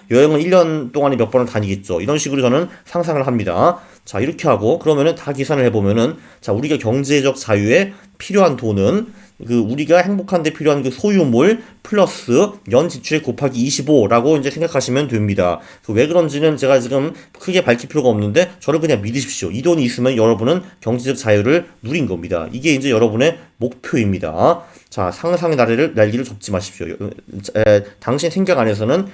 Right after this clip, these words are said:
당신이 master of the universe, 우주의 주인입니다. I have the power라고 써있죠. 그죠? 자, 오케이. 자, 이거를 했으면은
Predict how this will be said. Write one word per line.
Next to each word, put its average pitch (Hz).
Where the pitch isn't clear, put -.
당신이 117
master 110
of 120
the 117
universe, 104
우주의 110
주인입니다. 85
I 104
have 139
the 127
power라고 104
써있죠. 98
그죠? 95
자, -
오케이. 101
자, 101
이거를 131
했으면은 123